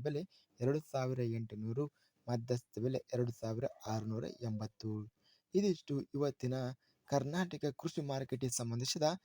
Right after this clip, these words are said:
ಭತ್ತದ ಬೆಲೆಗಳ ವಿವರಣೆ. ಇಂತಹ ತಾಜಾ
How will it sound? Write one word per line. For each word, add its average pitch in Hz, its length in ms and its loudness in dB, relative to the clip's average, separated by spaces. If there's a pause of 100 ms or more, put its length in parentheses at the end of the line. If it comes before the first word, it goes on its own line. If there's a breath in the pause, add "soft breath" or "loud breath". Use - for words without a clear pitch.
(280 soft breath)
ಭತ್ತದ 170 440 6 (480)
ಬೆಲೆಗಳ 143 460 6 (400)
ವಿವರಣೆ. 123 400 4 (340 soft breath)
ಇಂತಹ 165 460 4 (120)
ತಾಜಾ 127 340 6